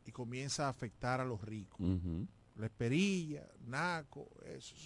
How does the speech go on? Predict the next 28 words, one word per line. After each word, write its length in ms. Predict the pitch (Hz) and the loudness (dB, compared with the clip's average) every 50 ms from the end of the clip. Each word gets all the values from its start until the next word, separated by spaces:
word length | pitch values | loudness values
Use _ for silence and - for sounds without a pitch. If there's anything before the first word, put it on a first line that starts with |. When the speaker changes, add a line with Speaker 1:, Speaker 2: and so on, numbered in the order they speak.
| - - | 4 6
Speaker 2:
Ah, 80 | 117 | 8
no, 80 | 120 120 | 10 10
Speaker 1:
son 80 | 120 120 | 10 10
Speaker 2:
pues 140 | 127 120 | 10 8
Speaker 1:
de 40 | 120 120 | 8 8
Speaker 2:
ya 40 | |
se 40 | 123 127 | 6 6
Speaker 1:
ricos. 100 | - - | 8 10
Speaker 2:
le 60 | - | 12
va 80 | 123 127 | 12 12
a 40 | 123 | 12
poner 220 | 120 139 135 135 | 12 10 10 10
freno 300 | 113 120 113 113 113 117 | 10 8 8 8 8 8
Speaker 1:
Ya 140 | 113 - 175 | 8 6 6
Speaker 2:
ahora. 140 | 180 - 170 | 4 2 0
Speaker 1:
to-, 260 | - 180 185 190 180 | 0 0 0 0 0
ya 160 | 165 160 151 | 2 2 4
ahí 140 | 156 160 165 | 4 4 2
están 260 | 165 135 - 156 156 | 0 0 -2 -2 0
las 120 | 160 175 165 | 0 -2 0
torres, 460 | - 196 202 233 247 214 170 147 - - | 2 4 8 8 8 8 8 6 2 0
ahí 180 | 120 127 135 | 0 0 0
que 160 | 113 139 143 139 | 0 0 0 0
vive 120 | 143 147 | 0 0
la 100 | 143 139 | 0 0
gente 220 | 151 156 147 156 | 0 -2 0 2
de 140 | 160 165 170 | 2 2 4
cuarto. 480 | - 202 226 247 262 240 190 165 180 | 6 8 10 12 12 10 10 6 -2